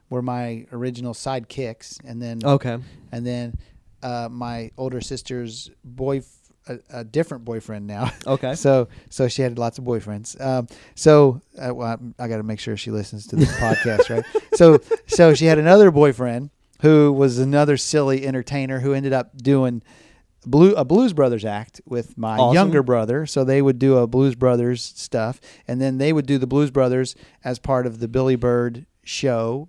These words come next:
Speaker 1: back in the day. And then my older brother too, when, who went to school at Vanderbilt, and he's a really smart guy, and, and he, he would go,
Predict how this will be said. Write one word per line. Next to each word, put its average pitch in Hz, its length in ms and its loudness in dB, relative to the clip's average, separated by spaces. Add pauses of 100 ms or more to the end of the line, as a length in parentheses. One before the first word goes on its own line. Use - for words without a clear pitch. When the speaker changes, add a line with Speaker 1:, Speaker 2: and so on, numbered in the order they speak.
Speaker 1:
back 113 240 -8
in 110 80 -12
the 104 80 -12
day. 101 320 -10 (460)
And 131 240 -4
then 135 120 -4
my 127 160 -4
older 165 280 4
brother 131 340 0
too, 143 480 -2
when, 131 380 -12 (100)
who 135 100 -6
went 127 220 -8
to 110 80 -14
school 135 240 -2
at 120 80 -4
Vanderbilt, 127 380 -2
and 127 80 -4
he's 123 160 -4
a 117 40 -8
really 123 200 -2
smart 120 360 -8
guy, 120 280 -8
and, 113 200 -12 (380)
and 113 400 -8
he, 147 360 0
he 131 200 -2
would 143 160 0
go, 131 400 0